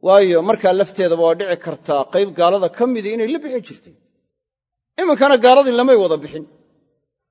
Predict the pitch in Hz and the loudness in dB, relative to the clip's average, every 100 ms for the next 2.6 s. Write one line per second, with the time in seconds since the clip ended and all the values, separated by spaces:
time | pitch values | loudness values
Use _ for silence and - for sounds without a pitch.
0 | _ - 160 185 175 175 208 202 165 190 | _ -16 -4 -2 -2 0 2 2 2 -2
1 | 214 - 185 175 165 151 156 147 165 151 | -2 -4 -6 -4 -4 -2 -2 -2 -2 -2
2 | 143 135 123 120 107 | -2 -4 -6 -10 -14